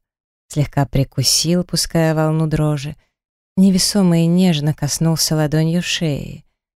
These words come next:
"Впусти, Алиса", прошептал хрипло, утыкаясь лбом в затылок.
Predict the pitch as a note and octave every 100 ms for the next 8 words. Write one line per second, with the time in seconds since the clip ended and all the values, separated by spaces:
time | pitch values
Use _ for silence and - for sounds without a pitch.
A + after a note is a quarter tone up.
0 | _ _ _ _ - - - C3+ - -
1 | F3 D#3 C#3 C#3+ D3 - C#3+ - C#3 -
2 | C#3+ - C#3 - D#3 D#3+ D3+ D3+ - _
3 | _ G3 F3+ - E3 D3 D3+ D3 C#3 D3
4 | C3+ D#3+ - C#3+ - -